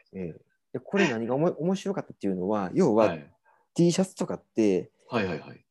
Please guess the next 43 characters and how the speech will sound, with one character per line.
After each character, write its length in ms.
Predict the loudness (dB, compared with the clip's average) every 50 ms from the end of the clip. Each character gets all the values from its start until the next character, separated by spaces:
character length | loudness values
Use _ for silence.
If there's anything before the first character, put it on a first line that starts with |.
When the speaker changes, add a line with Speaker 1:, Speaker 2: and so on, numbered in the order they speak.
| _ _
Speaker 2:
こ 480 | 2 4 6 8 8 6 6 2 -6 _ _ 2
う、 40 |
例 60 | 4 4
え 60 | 4
ば 100 | 0 -6 _ _ -20 _ _
紙 280 | -6 -4 -2 -2 -2
や 100 | -2 -2
っ 100 | -4 -6 _
た 80 | -4 -2
ら、 260 | 0 0 -2 -2 -4
あ 120 | -6 -6 -4
の、 100 | -4 -4
本 200 | -4 -6 -4 -2
当 100 | 0 -2
に 100 | -2 -2
四 120 | -4 -4
角 260 | -6 -6 -2 -2 -4
四 180 | -4 0 0 2
面 400 | 2 2 2 0 -2 -4 -6 -10 -12 -14 -16 -16 -16 _ _
で 120 | -2 -2 -2
ス 120 | -2 -2
ペ 120 | _ 0 0
ー 20 |
ス 100 | 0 -2 _ _ -20 -10 _
限 180 | -4 -2 0
ら 80 | 0 -2
れ 60 | 0
て 80 | -2 -2
る 60 | -4
じ 60 | -4
ゃ 20 | -8
な 40 |
い 20 | -10
で 40 | -12
す 40 | _
か。 180 | -14 -14 -14 _ _ _ _ _
Speaker 1:
あ 440 | _ 0 2 4 4 6 6 4 2
ー、 40 | 2
確 160 | 0 -2 -2
か 60 | -2 2
に。 60 | 4
Speaker 2:
へ- 20 |
Speaker 1:
ま 60 | 4